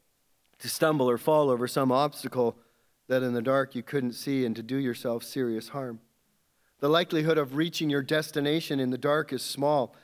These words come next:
However much you screw up your eyes and glare in the blackness, you're still unable to see the way to go. There is a path, you know that, but without a light, you can't hope to stay on it at all. You need a light. And God, in his mercy,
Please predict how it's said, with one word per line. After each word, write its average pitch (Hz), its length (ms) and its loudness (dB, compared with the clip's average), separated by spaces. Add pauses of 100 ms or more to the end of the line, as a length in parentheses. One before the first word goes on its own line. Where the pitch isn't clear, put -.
(100)
However 165 300 2
much 165 220 0
you 147 100 0
screw 165 340 0
up 165 100 0
your 143 140 4
eyes 160 300 4
and 131 140 2
glare 147 280 4
in 151 60 2
the 135 80 2
blackness, 143 500 0
you're 131 120 -2
still 175 300 2
unable 160 400 2
to 139 80 -6
see 156 220 -2
the 147 100 2
way 139 220 2
to 139 80 0
go. 156 420 0 (600)
There 160 120 4
is 208 120 4
a 214 40 4
path, 170 440 2 (220)
you 147 200 0
know 190 300 4
that, 139 320 0
but 156 100 2
without 165 320 2
a 175 40 4
light, 190 260 2
you 165 80 -2
can't 196 360 0
hope 202 360 -2
to 170 100 -6
stay 170 240 0
on 196 220 2
it 170 100 -2
at 165 100 -2
all. 202 200 2
You 170 120 0
need 226 180 2
a 214 60 2
light. 214 580 -2 (1300)
And 120 180 -6
God, 156 380 2
in 165 140 -6
his 143 180 -4
mercy, 123 460 -4